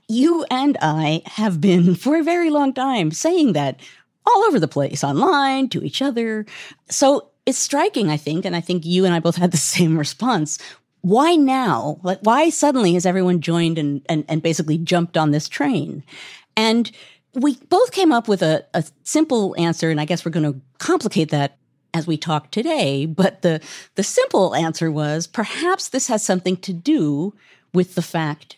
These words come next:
that on May twenty-eighth, Senate Republicans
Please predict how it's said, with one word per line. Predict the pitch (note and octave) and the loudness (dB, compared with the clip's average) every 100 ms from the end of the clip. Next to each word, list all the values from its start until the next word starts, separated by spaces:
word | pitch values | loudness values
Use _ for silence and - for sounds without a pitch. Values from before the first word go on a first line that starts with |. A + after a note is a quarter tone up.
| - | -14
that | C3 D3 C#3+ - - | -6 -4 -4 -8 -8
on | D#3+ D#3 D3 D3 - - | -4 -2 -2 -4 -6 -2
May | F3+ F#3 G3+ | 2 2 0
twenty-eighth, | - G#3 B3 D4+ F3 G3 - - _ _ _ - | -2 0 0 0 0 -2 -8 -20 _ _ _ -16
Senate | - G3+ G3 G3 | -4 0 0 0
Republicans | F3+ - D#3 D3 D3 D3 C#3+ D3 | -6 -4 -4 -4 -4 -2 -2 -4